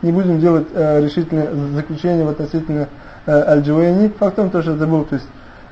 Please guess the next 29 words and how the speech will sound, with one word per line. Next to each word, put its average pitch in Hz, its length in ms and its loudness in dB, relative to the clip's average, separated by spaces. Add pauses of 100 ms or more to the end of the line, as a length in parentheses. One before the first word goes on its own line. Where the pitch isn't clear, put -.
э, 143 500 2
то 123 80 -10
есть, 120 140 -12
миналь 131 420 -2
уляма 135 440 2
филу, 143 340 0
ва 135 80 -2
расуль 156 260 -4
и 147 40 -4
так 135 200 -6
далее. 160 280 2
То 139 100 -8
есть, 123 160 -12
и, 190 380 -2
э, 180 180 4
амруху 185 500 4
и-, 165 320 -2
иля 151 120 4
Аллах. 147 280 6
То 143 60 -8
есть, - 100 -6
мы 190 120 0
проходим 170 600 0
его 165 40 2
кни-, 180 540 -4 (600)
по - 80 -2
книгу, 214 320 0 (260)
так 156 140 -6
как 151 140 -2